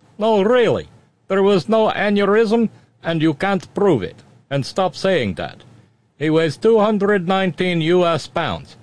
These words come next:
He is healthiest man in Russia. He lifts bears all the way over his shoulders, one in each arm. All the men love him,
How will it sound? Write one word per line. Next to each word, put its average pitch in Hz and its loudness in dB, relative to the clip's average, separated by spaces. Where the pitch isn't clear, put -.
He 165 0
is 151 0
healthiest 208 0
man 190 -2
in 160 -2
Russia. 156 -2
He 165 0
lifts 196 2
bears 202 -2
all 208 0
the 185 -2
way 190 0
over 180 -2
his 147 -2
shoulders, 202 0
one 190 0
in 175 -2
each 160 -6
arm. 139 -2
All 220 2
the 202 0
men 175 0
love 196 0
him, 190 2